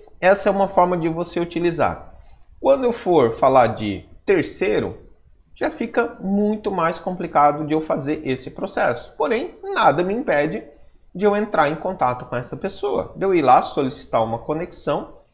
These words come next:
e informar: "Fulano, sou da empresa tal, presto tal serviço, assim, assim, assado, e gostaria de apresentar meu trabalho pra tua empresa." Pode ser feito, não tem problema nenhum. A única coisa é que é um passo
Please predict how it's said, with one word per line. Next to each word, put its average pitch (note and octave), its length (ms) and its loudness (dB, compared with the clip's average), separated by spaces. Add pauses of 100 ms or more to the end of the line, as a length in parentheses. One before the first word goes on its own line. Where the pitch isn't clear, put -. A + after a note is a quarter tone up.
(340)
e A3+ 100 -2
informar: G#3+ 920 0 (100)
"Fulano, F#3+ 580 2
sou - 160 -8
da F3 80 -4
empresa F3 460 0
tal, F#3+ 720 6
presto D#3 320 0
tal D3 200 4
serviço, F3+ 540 -4
assim, E3 280 -10
assim, F3 260 -10
assado, F3 420 -2
e A3 60 -8
gostaria G3+ 420 -6
de F3+ 80 -6
apresentar F#3+ 480 -6
meu D#3+ 160 -6
trabalho B2+ 420 -2
pra C#3+ 120 -10
tua D3+ 160 -10
empresa." C3+ 440 -6 (1400)
Pode - 280 -8
ser C3 160 -8
feito, - 360 -12
não - 180 -10
tem F3+ 160 -6
problema C3 400 -6
nenhum. F#2+ 280 -8 (100)
A - 40 -16
única G#3 260 -4
coisa F#3+ 300 -4
é - 20 -8
que - 100 -8
é F#3 40 0
um G3 120 -4
passo E3+ 500 -2